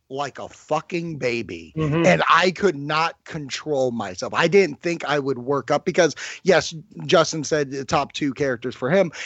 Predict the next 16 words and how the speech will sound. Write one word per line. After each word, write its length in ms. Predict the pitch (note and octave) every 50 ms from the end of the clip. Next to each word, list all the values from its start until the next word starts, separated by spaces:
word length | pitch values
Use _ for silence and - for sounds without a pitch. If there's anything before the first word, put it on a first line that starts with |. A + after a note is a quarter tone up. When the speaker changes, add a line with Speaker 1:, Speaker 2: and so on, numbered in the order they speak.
| - -
Speaker 1:
If 160 | - F3+ D#3 C#3 -
I 240 | D3 E3 F#3+ G3
was 220 | G3 F#3 F#3 E3 -
here 260 | - F3+ F3 E3+ D3
to 100 | C#3+ C#3
sit 240 | - - - D#3 D3
here 220 | A#2 D3 D#3+ D3
to 80 | C3 C3
be 160 | C3 C#3 C#3
like, 240 | C3 B2+ C3+ B2+ -
if 180 | E3 D#3+ D#3+
maybe 400 | G3+ F#3+ F#3 G3 G3+ F#3+ F#3 F3+
top 340 | D#3+ - E3+ D3 C3+ - -
eight, 380 | A#2+ G#2+ G2+ F2 - - - - -
maybe, 320 | C3+ D#3 D#3+ E3+ E3 D#3+
and 360 | D3 D3+ E3 E3 E3 E3 D3+